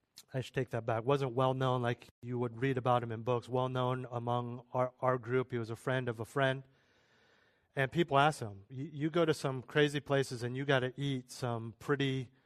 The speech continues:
wild stuff. Stuff that you know might make you sick, stuff that you've never eaten before, stuff that isn't cooked and should be cooked, not like sushi, but like other things that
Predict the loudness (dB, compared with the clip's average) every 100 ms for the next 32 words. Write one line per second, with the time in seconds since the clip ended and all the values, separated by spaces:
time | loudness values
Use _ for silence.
0 | _ _ _ -6 4 6 6 0 -2 -2
1 | -2 -4 -18 -20 _ _ _ _ _ _
2 | _ -20 0 2 2 0 -2 -2 0 2
3 | 2 2 0 0 -4 -2 -6 0 0 0
4 | -8 -2 0 0 -2 -2 -4 0 0 2
5 | 0 -2 -4 -4 -4 -2 -2 0 4 4
6 | 4 2 2 0 0 0 0 -4 0 0
7 | 0 -8 -20 -20 -20 -8 -6 -6 -2 0
8 | 0 -2 0 2 2 0 -20 -20 _ _
9 | _ _ 0 2 2 2 2 0 -10 -18
10 | _ _ _ -8 -2 -2 0 -2 -4 _
11 | _ _ _ -4 0 2 2 2 -6 -18
12 | _ _ _ _ 2 4 4 2 0 0
13 | -4 -4 0 0